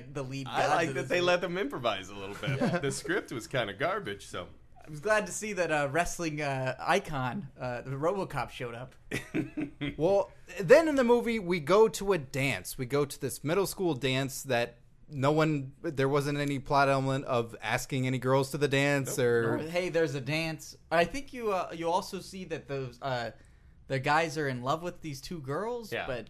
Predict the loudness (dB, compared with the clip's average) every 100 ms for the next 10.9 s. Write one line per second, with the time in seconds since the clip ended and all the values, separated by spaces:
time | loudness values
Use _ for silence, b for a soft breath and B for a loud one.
0 | -6 -4 -4 -6 -4 -4 -6 -10 -10 -10
1 | -14 -12 -8 -6 -8 -12 -12 -6 -4 2
2 | 2 2 -4 -4 -4 -2 -4 -6 -12 -14
3 | -10 -6 -6 -8 -12 -20 -20 -16 -14 -6
4 | 2 4 4 0 -10 -6 2 2 4 6
5 | 8 8 8 6 2 0 0 0 -2 -2
6 | -2 -4 -4 -6 -6 -10 -12 -14 -10 -10
7 | -10 -14 -12 -6 -6 -4 -6 -4 -4 -4
8 | -8 -14 -18 -20 -18 -6 -4 0 0 0
9 | 4 6 6 2 0 4 6 4 -4 0
10 | 4 4 4 -2 0 2 2 0